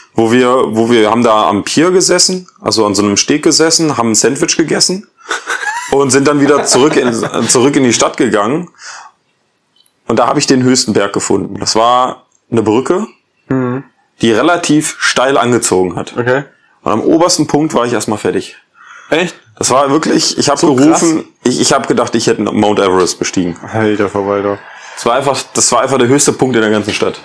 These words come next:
Speaker 2: Und jetzt kommt was, das passt gerade ganz gut zu Amsterdam, nämlich, ähm, es soll nämlich unendlich viele Brücken geben.
Speaker 1: Oh ja.
Speaker 2: Äh, alleine in Amsterdam gibt es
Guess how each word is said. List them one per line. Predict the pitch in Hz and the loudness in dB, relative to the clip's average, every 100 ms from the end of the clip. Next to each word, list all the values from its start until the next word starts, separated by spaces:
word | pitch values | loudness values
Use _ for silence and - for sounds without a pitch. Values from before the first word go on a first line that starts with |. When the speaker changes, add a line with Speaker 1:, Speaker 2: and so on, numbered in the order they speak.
| - - - - - - _ _ _ - - | -20 -20 -20 -20 -20 -20 _ _ _ -16 -6
Speaker 2:
Und | 294 - 359 143 | -4 -2 0 2
jetzt | 139 165 - | 0 0 -2
kommt | 202 190 | -2 -2
was, | 196 | -2
das | 170 | -2
passt | - 180 - | -2 -4 -2
gerade | 151 156 | -2 0
ganz | 156 156 | -2 -4
gut | 180 185 | -4 -2
zu | - 143 131 - | 0 2 0 0
Amsterdam, | 190 277 - 120 113 127 151 | -2 0 0 0 0 0 0
nämlich, | 123 143 190 - - - - - - | 0 0 0 -2 -10 -20 -20 -10 -2
ähm, | 135 131 131 147 131 139 | 0 2 0 -2 -4 -4
es | 123 | -2
soll | 147 156 | 2 2
nämlich | 175 156 - | 0 -2 -4
unendlich | 208 - 180 170 - | -4 -2 -2 -2 -2
viele | 175 160 | -2 -2
Brücken | 165 160 143 | -2 -2 -2
geben. | 113 104 104 _ | -2 -2 -6 _
Speaker 1:
Oh | - 127 | -2 2
ja. | 120 107 117 120 - - | 4 4 2 -2 -14 -4
Speaker 2:
Äh, | 131 | 0
alleine | 131 131 139 151 196 240 | 0 0 0 2 2 0
in | 208 | 0
Amsterdam | - 226 190 170 170 | -2 0 0 0 -2
gibt | 185 240 - | -2 -2 0
es | 147 - | -2 -2